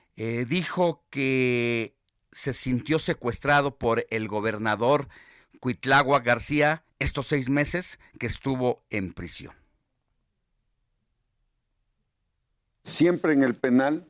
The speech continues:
Speaker 2: me sentí absolutamente secuestrado por el gobierno de Veracruz, porque no solamente es entrar a un penal, sino estar vigilado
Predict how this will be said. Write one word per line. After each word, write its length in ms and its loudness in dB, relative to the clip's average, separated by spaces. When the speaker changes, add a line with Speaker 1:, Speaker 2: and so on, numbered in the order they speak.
Speaker 2:
me 180 6
sentí 720 6
absolutamente 1040 4
secuestrado 720 2
por 180 0
el 140 4
gobierno 540 4
de 60 6
Veracruz, 680 4
porque 280 2
no 140 6
solamente 720 4
es 160 2
entrar 300 4
a 60 4
un 140 2
penal, 500 2
sino 240 6
estar 280 2
vigilado 680 4